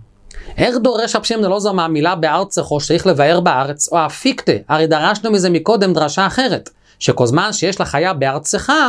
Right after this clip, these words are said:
אתה יכול לאכול בכל הארץ, אבל לא על סמך שיש בארץ אחרת. עונה הגמרא, יש כאן שתי איתורים. קרי, קרי בי באורץ, בארצך, יש לי גם את המילה באורץ וגם את הבארצך. אז יש לי כאן אפשרות לדרוש שתי דרשות. הנה, מאשר בארצך, דרשה אחת מאשר,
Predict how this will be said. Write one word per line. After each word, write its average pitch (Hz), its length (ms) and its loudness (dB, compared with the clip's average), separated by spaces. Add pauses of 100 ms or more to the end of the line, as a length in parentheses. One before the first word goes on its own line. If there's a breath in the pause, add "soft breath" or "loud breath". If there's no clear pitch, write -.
(360)
אתה 170 140 0
יכול 226 240 2
לאכול 233 280 0
בכל 240 320 2
הארץ, 202 340 -2
אבל 180 120 0
לא 220 100 2
על 214 80 0
סמך 226 460 -2
שיש 208 300 0
בארץ 202 300 2
אחרת. 190 420 -4 (540 loud breath)
עונה 170 240 4
הגמרא, 196 260 2
יש 214 80 0
כאן 220 140 0
שתי - 180 -2
איתורים. 175 500 0 (480 soft breath)
קרי, 233 240 2 (200)
קרי 240 240 2
בי 170 380 0 (300)
באורץ, 160 680 2
בארצך, 220 580 -2
יש 165 100 -2
לי 180 80 4
גם 196 180 0
את 196 100 -2
המילה 170 360 4
באורץ 165 480 0
וגם 165 260 0
את 175 100 -2
הבארצך. 165 600 0 (520 soft breath)
אז 226 100 2
יש 240 120 2
לי 240 80 4
כאן 220 140 0
אפשרות 220 340 0
לדרוש 208 260 2
שתי 190 160 2
דרשות. 165 420 -2 (440 loud breath)
הנה, 214 280 2
מאשר 190 640 2
בארצך, 160 500 -2
דרשה 196 360 0
אחת 214 260 0
מאשר, 185 480 0